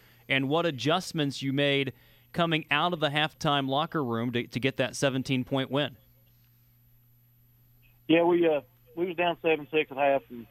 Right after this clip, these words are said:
Speaker 2: they were just, uh, our offensive line wasn't playing as well as they should have played, and, uh, they were kinda <clears throat> shooting the gas real hard on us and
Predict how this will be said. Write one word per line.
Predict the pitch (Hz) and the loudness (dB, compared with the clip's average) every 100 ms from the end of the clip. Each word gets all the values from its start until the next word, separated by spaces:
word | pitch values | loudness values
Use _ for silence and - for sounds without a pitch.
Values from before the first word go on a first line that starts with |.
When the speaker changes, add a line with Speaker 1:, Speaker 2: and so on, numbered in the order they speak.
| _ _ _ | _ _ _
Speaker 2:
they | 151 | 2
were | 165 151 | 2 2
just, | 156 - 143 | 0 0 -2
uh, | 131 117 - _ - _ _ _ _ _ _ _ _ - | 0 -2 -16 _ -20 _ _ _ _ _ _ _ _ 4
our | 165 170 160 | 6 8 6
offensive | 160 147 | 2 -6
line | 143 151 147 | -2 0 2
wasn't | 147 143 131 - - | 2 0 -4 -10 2
playing | 151 143 139 - - | 2 2 -4 -8 -10
as | 127 | 2
well | 139 151 | 4 4
as | 151 | 2
they | 131 - | -4 0
should | 160 | 0
have | 143 | 2
played, | 151 151 147 147 _ - | 4 4 4 -2 _ -10
and, | 139 139 | -6 -4
uh, | 131 127 - 170 | -6 -8 -12 -2
they | 160 | -2
were | - | 0
kinda | - 156 139 - 208 - | 2 2 2 -4 -4 2
<clears throat> | 240 170 - _ _ _ _ - - | 2 2 -4 _ _ _ _ -12 -2
shooting | 151 143 | 0 2
the | 131 | 0
gas | 123 139 135 - | 4 4 2 -2
real | 143 | 0
hard | 135 139 139 | 4 4 4
on | 139 | 0
us | 131 - | -2 -6
and | 113 | -18